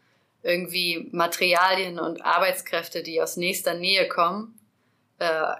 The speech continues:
quasi aus Norwegen und Schweden direkt, ähm, hat nicht nur irgendwie die Kommunikation vereinfacht, weil alles in Skandinavien geblieben ist,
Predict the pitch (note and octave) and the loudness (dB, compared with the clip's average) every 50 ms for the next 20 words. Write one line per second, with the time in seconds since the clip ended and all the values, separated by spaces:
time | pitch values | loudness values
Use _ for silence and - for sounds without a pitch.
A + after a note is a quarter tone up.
0 | - - - D#3+ D#3+ D#3 - E3 D#3+ D#3+ - F3 E3+ E3+ F3 F3 F3 F3+ F3+ E3+ | -8 -4 -2 -2 -2 0 -2 -2 -2 -2 -2 -2 2 2 2 2 2 -2 -4 -4
1 | F3 E3+ E3+ F3 - - - E3+ F3 G3 G3+ A3 A3 A3 G#3+ G#3+ A3 G3+ G3 G3+ | -8 -8 -4 -2 0 0 0 0 0 0 0 -2 -6 -8 0 2 2 2 4 0
2 | G3+ G3+ - - - - - - G3 F#3 F3+ F3 F3 F3 F3 F3 E3+ F3 F3 F3 | -2 -2 -8 -14 -16 -8 -2 0 2 4 4 2 0 -2 -6 -8 -12 -14 -16 -20
3 | _ _ _ _ _ _ _ _ _ - - - F#3 - - F3+ F3+ F3+ - F#3+ | _ _ _ _ _ _ _ _ _ -12 -4 -4 -2 0 0 0 0 0 -2 -2
4 | F#3 F#3 F#3 F3+ - F3 F3+ F3 F#3+ E3+ F3 F3 - F#3+ F3+ F3 F3 E3 - D#3+ | 0 2 4 4 4 2 0 -2 -6 -8 -8 -6 -4 -4 -4 -2 -4 -2 -2 -2
5 | D#3 - - - F#3 F#3+ G#3+ A#3+ A3+ A#3 - - - G#3+ A3+ A3+ - - A3+ A#3 | -2 0 0 0 2 2 2 0 2 0 0 0 2 0 0 0 2 2 2 2
6 | A#3 - - F3 - D3+ E3+ F3 - E3 E3+ F3 - - D#3 D#3 E3 D#3+ D#3+ D#3 | 2 0 0 2 2 2 2 2 0 -4 -6 -6 -4 -2 -2 -2 -2 -2 0 2
7 | E3+ G3+ A3+ B3 B3 B3 B3+ C4 - - - A3+ G3+ G3+ A3+ A#3+ B3 B3 A#3+ C4 | 2 2 2 2 0 -2 -2 -6 -10 -4 -4 -4 -2 -2 -4 -4 -4 -4 -4 -4
8 | D4 D4 - - - | -4 -4 -6 -10 -14